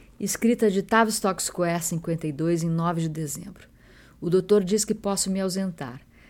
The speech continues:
Você gostaria que eu fosse até você por um dia ou dois, se estiver sozinha, antes do dia vinte?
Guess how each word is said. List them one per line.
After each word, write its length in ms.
Você 220
gostaria 480
que 100
eu 60
fosse 240
até 180
você 300
por 180
um 120
dia 240
ou 80
dois, 580
se 160
estiver 340
sozinha, 720
antes 240
do 80
dia 220
vinte? 500